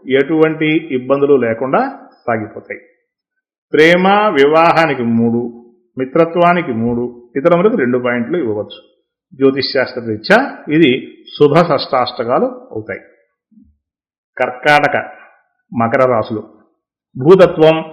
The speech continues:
స్త్రీ రాశి, సౌమ్య రాశిగా చెప్పబడి, శని ఆధిపత్య రాశి అయిన మకర రాశి వారికి ప్రజ్ఞ, కొత్త విషయాల గ్రహింపు, చురుకుదనము, స్వేచ్ఛా ప్రవృత్తి కలిగి ఉంటారు.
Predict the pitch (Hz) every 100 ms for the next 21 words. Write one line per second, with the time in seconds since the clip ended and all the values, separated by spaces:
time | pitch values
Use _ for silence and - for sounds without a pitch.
0 | - - - 131 151 156 147 151 143 151
1 | - _ _ _ - 135 151 165 170 -
2 | 151 131 110 - 127 147 254 - - _
3 | _ _ _ - 185 233 190 175 180 175
4 | 175 165 170 175 127 120 - - _ 113
5 | 135 156 170 160 160 151 143 127 120 117
6 | - - _ _ _ - 120 117 120 135
7 | 185 - - _ _ - 127 - - 165
8 | 160 165 165 151 110 113 120 135 156 233
9 | - - _ - 139 147 151 143 151 240
10 | - - _ - 123 135 143 151 147 139
11 | 135 135 185 - 120 127 139 - 101